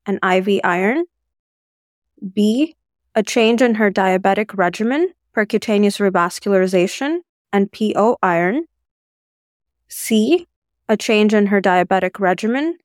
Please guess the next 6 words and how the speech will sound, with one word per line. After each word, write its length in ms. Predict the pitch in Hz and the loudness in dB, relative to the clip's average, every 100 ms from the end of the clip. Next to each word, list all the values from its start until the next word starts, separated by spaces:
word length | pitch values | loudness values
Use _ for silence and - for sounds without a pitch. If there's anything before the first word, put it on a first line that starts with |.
| _ - | _ -18
surgical 640 | - 220 220 269 - 254 | -6 -2 0 -2 0 2
revascularization, 1300 | 202 190 180 170 - - 190 180 185 180 196 240 254 285 _ - | 2 2 2 -2 -4 0 2 2 2 -2 -2 -4 -4 -6 _ -8
and 160 | 196 196 | -6 -4
I 180 | 196 190 | -2 -2
V 240 | 190 254 277 | -2 -2 0
iron. 460 | 180 165 214 330 | 0 0 -2 -4